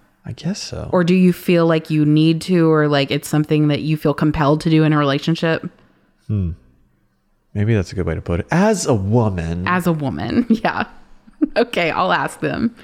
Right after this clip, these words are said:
Speaker 1: Do
Speaker 2: I'll
Speaker 1: you feel like y-, making a man laugh has been a priority? Maybe using laughter as a flirting technique.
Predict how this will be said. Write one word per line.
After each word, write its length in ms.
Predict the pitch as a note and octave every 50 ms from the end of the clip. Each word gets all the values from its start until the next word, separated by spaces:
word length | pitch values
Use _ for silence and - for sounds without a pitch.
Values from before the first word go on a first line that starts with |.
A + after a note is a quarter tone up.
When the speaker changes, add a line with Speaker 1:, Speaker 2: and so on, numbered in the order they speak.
| - -
Speaker 1:
Do 100 | - D#3+
Speaker 2:
I'll 40 | E3+
Speaker 1:
you 80 | F#3+ G3+
feel 360 | F3+ - - G#3+ A3+ A#3 A3
like 360 | G3+ G3 F#3 F3+ D#3 - - -
y-, 280 | - - C#3 D3+ - - _ _ _ _ -
making 800 | B2+ C3+ D3 D#3+ D#3+ - - F3 E3 D#3+ D#3 D#3 D3+ D3 C#3 - _ _ _ _ - _ _ _ _ _ _ -
a 100 | B2 A#2+
man 560 | A#2+ B2 B2+ C3+ C#3 C#3+ C#3+ C#3+ C#3+ C3+ C3
laugh 640 | B2+ B2+ B2+ B2+ B2 B2 A#2+ A#2 - - - - - _ _ _
has 260 | - A#2+ A#2 A2 G#2
been 300 | G#2+ - A#2+ A#2 A#2 A2+ -
a 100 | - G#2
priority? 960 | G2+ - - A#2+ A2 A2 A2 A2 A2+ A2 G#2 G2 F2+ F2+ E2+ D#2 - F2 G2 - _ _ _ _ _ _ _ _ _ _ _ _ _ _ _ _ _ - -
Maybe 280 | A#2+ C3 D3+ D3 C#3+
using 480 | B2+ A#2 A2+ C3 D#3+ E3 C#3+ D3 C#3 B2
laughter 500 | A#2+ A2+ A2 G#2+ - - A2+ G2+ F#2+ D2
as 160 | D2 F2+ F2
a 100 | F2+ E2+
flirting 680 | - - - - - A2 A2+ A2 G#2 F#2 F2+ E2 D#2+ D#2
technique. 520 | - - - - - - D#2 D2 - -